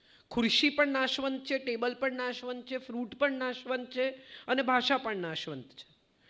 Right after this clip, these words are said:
બધાને એમ થઈ ગયું કે ગુજરાતી બચાવીએ, પણ એ એક એવી ભાષા છે કે જેને તમે બચાવી શકો ત્યાં સુધી definitely બચાવો, પણ આવનારા પાંચ વર્ષ, સાત વર્ષ, દસ વર્ષ પછી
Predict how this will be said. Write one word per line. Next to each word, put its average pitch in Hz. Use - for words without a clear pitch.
બધાને 285
એમ 269
થઈ 262
ગયું 240
કે 254
ગુજરાતી 240
બચાવીએ, 175
પણ 330
એ 320
એક 277
એવી 285
ભાષા 262
છે 247
કે 269
જેને 226
તમે 226
બચાવી 220
શકો 240
ત્યાં 233
સુધી 233
definitely 269
બચાવો, 170
પણ 277
આવનારા 262
પાંચ 262
વર્ષ, 262
સાત 247
વર્ષ, 254
દસ 233
વર્ષ 247
પછી 277